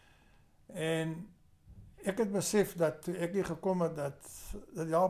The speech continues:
jy gebruik die beste tegnologie en die beste whatever. Maar jy het nie die plant wat die regte druiwe vir jou kan gee nie.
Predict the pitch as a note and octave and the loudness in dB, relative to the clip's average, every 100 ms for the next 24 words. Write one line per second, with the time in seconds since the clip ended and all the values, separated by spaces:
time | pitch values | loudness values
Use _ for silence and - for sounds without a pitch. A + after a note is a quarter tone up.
0 | G#3+ F3 E3 D#3+ D3+ D#3+ D#3 D#3 B2+ E3 | 4 2 2 2 2 2 2 0 2 4
1 | F#3+ F3+ F#3 F3 E3+ - E3+ D#3+ D#3 D3+ | 4 4 2 2 2 -2 -4 -2 -4 -4
2 | - C#3 - E3+ E3+ F3 D#3+ F3+ F3+ E3+ | -6 -8 -6 -2 0 2 2 2 2 0
3 | C3 D#3+ F3+ D3 A#2+ - - - - - | 2 0 2 0 -2 -14 -20 -20 -20 -20
4 | - - - - C#3+ D#3+ D#3 D3+ C#3+ D#3+ | -20 -20 -20 -12 2 4 4 4 0 2
5 | E3 E3+ F3+ D#3 D3+ - - G#3+ F#3 C#3 | 0 2 0 -2 -8 -12 -4 2 2 2
6 | - - D3 D3+ D3 C3+ D#3 C#3 E3+ C3 | -12 -10 -8 -4 -4 -2 -2 -2 -8 -6
7 | C3 C3+ C#3 - B2+ B2+ A#2 - A#2+ A#2 | -4 -4 -6 -8 -12 -10 -14 -12 -14 -16